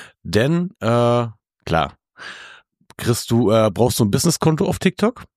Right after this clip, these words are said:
mindestens tausendfünfhundert Follower. Und, äh, dann kann das eigentlich auch schon losgehen. Dann füllst du ein paar Formulare aus auf TikTok,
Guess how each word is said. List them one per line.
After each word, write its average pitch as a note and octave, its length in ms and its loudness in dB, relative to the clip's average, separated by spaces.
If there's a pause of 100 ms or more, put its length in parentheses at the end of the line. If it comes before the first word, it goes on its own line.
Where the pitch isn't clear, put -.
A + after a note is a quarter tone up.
mindestens D#3 640 0
tausendfünfhundert C3+ 920 -2
Follower. B2+ 540 0 (800)
Und, A#2+ 680 0
äh, A2 460 0 (180)
dann C#3+ 540 -2 (360)
kann A#2 180 -2
das A#2+ 320 0
eigentlich A2 640 2
auch G2+ 180 2
schon F#2+ 300 2
losgehen. F2 420 -2
Dann D2+ 120 -8
füllst - 280 -4
du D2+ 60 -6
ein - 20 -6
paar E2 140 -2
Formulare F#2 600 -2
aus A2+ 300 -2
auf G#2+ 120 -8
TikTok, A#2 480 -2